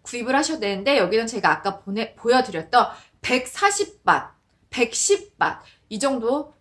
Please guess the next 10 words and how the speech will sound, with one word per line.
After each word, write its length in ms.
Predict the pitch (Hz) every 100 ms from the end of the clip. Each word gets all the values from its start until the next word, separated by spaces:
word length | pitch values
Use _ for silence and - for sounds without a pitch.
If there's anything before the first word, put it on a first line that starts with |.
| _
사천 500 | - 453 - 415 302
원, 240 | 190 - -
오천 500 | 226 - 381 403 349
원 420 | 339 320 285 254
사이에서 760 | - 392 427 381 285 349 381
구입을 520 | - 208 202 196 302 - - _
하실 320 | 320 320 330
수가 600 | - 220 202 254 - - _
있다는 560 | 196 _ 247 214 165
거. 220 | - 151